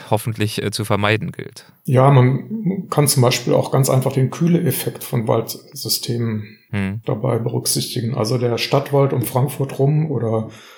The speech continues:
Speaker 2: größere Waldgebiete um Großstädte herum, die machen einen deutlichen Kühlungseffekt, ja. Und, ähm, wenn dort die Wälder wegfallen, dann haben wir so, so, sozusagen eine selbstverstärkende Situation.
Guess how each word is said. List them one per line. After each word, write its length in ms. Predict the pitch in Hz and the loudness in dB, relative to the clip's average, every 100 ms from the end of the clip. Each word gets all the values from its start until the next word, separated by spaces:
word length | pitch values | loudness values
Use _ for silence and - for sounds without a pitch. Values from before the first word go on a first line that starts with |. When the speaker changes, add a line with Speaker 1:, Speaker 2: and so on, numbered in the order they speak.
| - _ _ - | -20 _ _ -2
Speaker 2:
größere 360 | 123 123 123 | 2 2 2
Waldgebiete 680 | 117 135 135 135 139 143 156 | 4 4 2 0 0 0 0
um 260 | 165 135 135 | 0 2 2
Großstädte 560 | 131 131 - - 139 139 | 2 0 0 -2 0 2
herum, 460 | 127 127 143 143 | 2 4 4 2
die 320 | 135 127 127 - - _ _ | 2 2 0 -4 -12 _ _
machen 260 | 139 131 139 | -4 0 0
einen 160 | 123 | 2
deutlichen 420 | 120 123 127 131 123 | 4 4 4 0 0
Kühlungseffekt, 1080 | 160 151 123 - 98 - 135 - - - - 127 | 2 4 4 2 0 -2 -2 -4 -14 -14 -12 -4
ja. 300 | 110 135 - - _ _ _ _ - | -2 -2 -4 -14 _ _ _ _ -4
Und, 460 | 113 113 110 - | -2 -2 -4 -4
ähm, 680 | 131 120 113 110 110 110 - - 160 143 139 147 | 0 0 0 0 0 -2 -8 -16 -14 -10 -8 -4
wenn 320 | 127 123 135 | 0 4 6
dort 360 | 127 127 - | 6 4 2
die 120 | 143 110 | 0 4
Wälder 540 | 123 127 120 117 110 123 131 | 6 6 4 4 2 0 -2
wegfallen, 720 | 127 - - 139 156 156 147 | -4 -4 2 4 4 4 2
dann 540 | 123 120 123 120 120 - | 2 0 0 0 -4 0
haben 200 | 131 127 | 2 4
wir 80 | |
so, 280 | 127 131 123 | 2 0 -2
so, 200 | - 151 | -4 -6
sozusagen 600 | - 139 123 143 123 127 | -4 -4 -2 0 4 6
eine 60 | 131 | 6
selbstverstärkende 800 | 120 123 - 135 - 123 135 147 | 6 4 0 -2 0 2 2 2
Situation. 920 | 127 139 135 135 - - 131 139 143 | 2 0 2 2 2 2 4 4 4